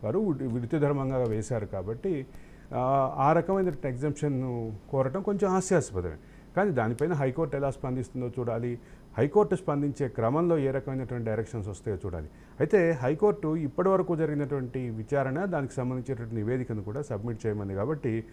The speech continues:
మరి కాసేపట్లో ఆ వి-, ఆ నివేదికని, ఆ,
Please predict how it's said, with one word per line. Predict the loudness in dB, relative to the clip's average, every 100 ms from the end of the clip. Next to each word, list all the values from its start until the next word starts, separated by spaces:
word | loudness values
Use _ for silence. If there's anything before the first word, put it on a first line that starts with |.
| -18 -16 0
మరి | 2
కాసేపట్లో | 4 2 0 -4 -2 0
ఆ |
వి-, | 0 0
ఆ | -2
నివేదికని, | 0 2 2 2 0 0 -2 -6 -10 -16 -20 -20 -14 -8
ఆ, | -6 -4 -4 -6